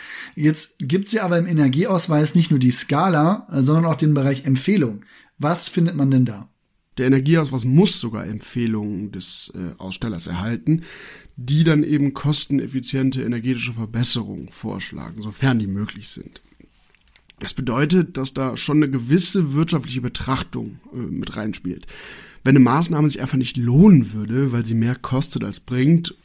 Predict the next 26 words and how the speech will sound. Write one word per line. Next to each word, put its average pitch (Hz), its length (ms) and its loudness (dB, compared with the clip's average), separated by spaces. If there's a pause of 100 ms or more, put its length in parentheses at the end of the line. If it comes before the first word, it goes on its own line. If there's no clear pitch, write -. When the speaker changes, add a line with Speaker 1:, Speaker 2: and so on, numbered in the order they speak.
(120)
Speaker 2:
oder 127 160 0
überhaupt 120 260 -2
nicht - 240 -6
umsetzbar 139 640 6
ist, 127 300 -6 (300)
dann 123 120 0
sollte 120 380 2
die 131 280 -4
da 120 200 -4
natürlich 120 500 0
auch 107 140 -12
nicht 107 180 -8
stehen. - 460 -4 (440)
Wenn 131 200 2
da 165 80 0
aber 180 160 -2
zum 175 120 -4
Beispiel 131 300 -2
steht, 202 340 -2
dass 131 120 -8
die 127 100 -8
Gasheizung 135 800 -4
mal 117 160 -4
mindestens 165 840 -2
gegen 143 240 2
eine 123 440 -2